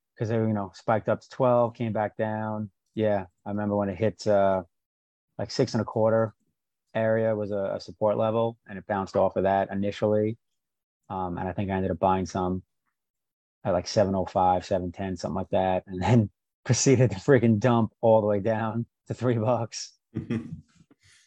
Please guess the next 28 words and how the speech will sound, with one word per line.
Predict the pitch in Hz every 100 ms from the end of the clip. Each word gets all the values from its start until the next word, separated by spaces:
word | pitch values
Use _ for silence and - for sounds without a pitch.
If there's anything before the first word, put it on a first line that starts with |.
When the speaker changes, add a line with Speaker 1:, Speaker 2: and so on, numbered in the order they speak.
| _
Speaker 1:
That | - 143
didn't | 127 120
really | 107
work | 101 95
out | 98 92
so | 98 90
well. | 90 90 - _ _ _ _ _ _ 101
Speaker 2:
Yeah, | 98 95 87 82
I | 92
definitely | 107 110 87
bought | 87 82
some | - 82
Rune | 85 87 85
around | 82 85
ten | 82 87
bucks | 87 85 85 -
and | 82 82 82 - - _ -
not | 71 64
working | 62 - 65
well. | 64 60 - -
But | 101 98 - -
I'll, | 101 101 -
I've | 98
been | 110
Speaker 1:
Yeah. | 101
Speaker 2:
averaging | 98 92 92 90
down, | 90 85 85
so | - - -